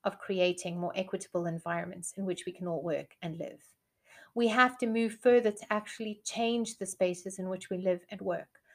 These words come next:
so that downtime we don't have to work as consciously to amplify these voices and the knowledges and ways of knowing they represent and share. Many different people, knowledges, and voices will belong and be visible and valued.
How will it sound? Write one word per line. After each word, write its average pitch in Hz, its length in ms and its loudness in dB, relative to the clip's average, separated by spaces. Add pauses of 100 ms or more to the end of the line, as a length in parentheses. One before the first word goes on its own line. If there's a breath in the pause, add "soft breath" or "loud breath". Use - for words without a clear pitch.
(120)
so - 160 -2
that 226 200 4
downtime 233 540 6
we 226 120 2
don't 262 260 6
have 254 300 0
to - 120 -18
work 208 220 2 (120)
as 208 280 6
consciously 220 580 -2
to - 180 -10
amplify 196 480 0
these 180 180 -2
voices 196 560 2
and 190 140 -2
the 190 40 0
knowledges 190 520 0
and 185 100 -2
ways 180 220 4
of 180 80 -4
knowing 180 260 0
they 185 140 -2
represent 175 600 -2
and 180 160 -4
share. - 360 0 (720)
Many 226 340 8
different 233 320 4
people, 233 340 -2
knowledges, 202 520 2
and 196 100 -2
voices 202 420 0
will 196 200 8
belong 196 460 6
and 190 200 -4
be 214 340 -4
visible 202 520 2
and 185 180 -4
valued. 185 520 -4